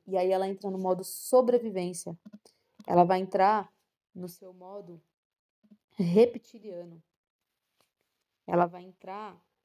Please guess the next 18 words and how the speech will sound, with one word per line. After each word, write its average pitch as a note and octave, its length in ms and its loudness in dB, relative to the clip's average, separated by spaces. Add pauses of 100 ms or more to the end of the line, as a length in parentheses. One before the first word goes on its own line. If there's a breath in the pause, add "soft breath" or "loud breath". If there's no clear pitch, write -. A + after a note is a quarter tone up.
(160)
nesse F#3 380 -20
modo F3+ 580 -16 (240)
onde F#3 360 -16
ela F3 240 -12
vai F3 440 -6 (1120)
querer F#3 320 -4
proteger G3 640 -6
a A3+ 40 -16
sua F3 220 -20
cria. E3 500 -20
Então, F3+ 260 -16
ela F3 140 -16
não F#3 100 -20
vai F#3 160 -16
correr F#3 280 -20
nenhum F#3 280 -20
risco, F#3+ 440 -20 (800)
né? E3+ 260 -20